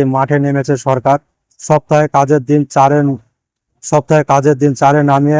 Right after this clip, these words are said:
আনায় উৎসাহিত করার চেষ্টা করছে সংস্থাগুলিকে, চাইছে কাজের নমনীয়তা, কিন্তু উল্লেখযোগ্য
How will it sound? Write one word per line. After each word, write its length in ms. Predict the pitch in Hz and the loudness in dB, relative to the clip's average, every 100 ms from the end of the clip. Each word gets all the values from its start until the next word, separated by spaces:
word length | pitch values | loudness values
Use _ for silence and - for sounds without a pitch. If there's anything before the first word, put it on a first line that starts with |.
| 143 | -2
আনায় 300 | 131 143 151 | -2 0 0
উৎসাহিত 420 | 147 - 143 139 | -2 0 -2 0
করার 280 | 147 135 139 | 0 0 0
চেষ্টা 280 | 147 135 - | -2 -4 -4
করছে 360 | 131 139 127 156 165 _ _ | -2 -2 -2 -2 -4 _ _
সংস্থাগুলিকে, 760 | - 143 135 156 131 131 120 117 110 _ _ _ _ | -4 -2 0 0 0 0 -2 -4 -8 _ _ _ _
চাইছে 320 | 151 147 139 151 | 0 0 0 0
কাজের 360 | 143 139 151 151 | 0 0 2 2
নমনীয়তা, 640 | 143 143 143 139 120 113 | 0 0 0 -2 -2 -2
কিন্তু 240 | 110 160 170 | 0 2 2
উল্লেখযোগ্য 420 | 156 165 143 160 | 2 2 2 2